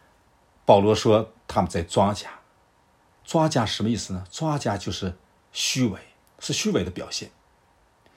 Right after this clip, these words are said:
这一段话写出了彼得生命当中虚伪的一面。由于彼得的特殊身份和地位，这种错误如果不及时纠正，不及时制止，不仅在，不仅当时在场的许多人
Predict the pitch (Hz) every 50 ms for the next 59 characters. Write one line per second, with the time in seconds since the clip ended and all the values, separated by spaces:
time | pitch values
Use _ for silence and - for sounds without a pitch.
0 | _ _ - - - _ - - 240 196 165 - 190 170 - 131 117 110 - -
1 | - 156 131 120 - - 160 147 147 - 147 131 131 143 147 - - - 123 117
2 | 135 135 104 120 107 95 110 107 - - - - - 135 113 90 - 87 82 -
3 | 82 95 - - _ _ _ _ _ _ _ _ _ _ _ _ _ _ _ _
4 | _ _ _ _ _ _ _ - _ - - 165 196 208 196 - - 175 151 131
5 | 170 196 185 165 147 127 - - - _ _ - - - 214 175 - - 214 185
6 | - - 160 151 - 185 170 117 143 143 147 - 190 156 127 123 117 - - 208
7 | 190 151 139 - - - 202 175 135 120 113 107 - - - - _ - 147 190
8 | 196 185 - - - 247 - - 233 202 - 156 135 - - 156 135 123 - 190
9 | - - - _ _ _ _ _ _ _ _ _ _ _ _ _ _ _ _ -
10 | 196 190 - 180 180 - 156 - - 226 247 165 95 - 92 82 80 - _ _
11 | _ _ _ _ _ _ _ _ _ _ _ _ - 226 214 208 160 143 131 -
12 | 151 135 123 - - _ _ - - 104 - - 202 147 151 143 - - 220 226
13 | 220 202 - - - - - 202 180 - - - 131 117 113 - - - 131 107
14 | 165 170 139 101 98 104 117 -